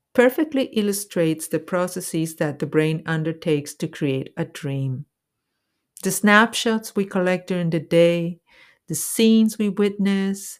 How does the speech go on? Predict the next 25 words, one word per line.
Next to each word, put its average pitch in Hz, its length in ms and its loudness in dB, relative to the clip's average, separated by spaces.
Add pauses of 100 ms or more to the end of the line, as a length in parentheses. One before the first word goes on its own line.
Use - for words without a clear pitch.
the - 80 -10
conversations 180 1120 -2
we 180 120 -2
have, 165 540 -2 (500)
the 185 120 2
beliefs 202 680 0
we 165 200 0
uphold, 143 840 0 (420)
they 214 180 2
are 208 280 2
all 247 320 0
mixed 233 460 0
together 190 760 -4
and 170 140 0
they 175 140 0
determine 175 800 -4
the 151 80 -2
shape 165 420 -2
of 147 140 -2
our 139 160 0
dreams. 139 760 -4 (1200)
I 202 80 6
can 196 200 0
only 226 280 2
conclude 202 680 -2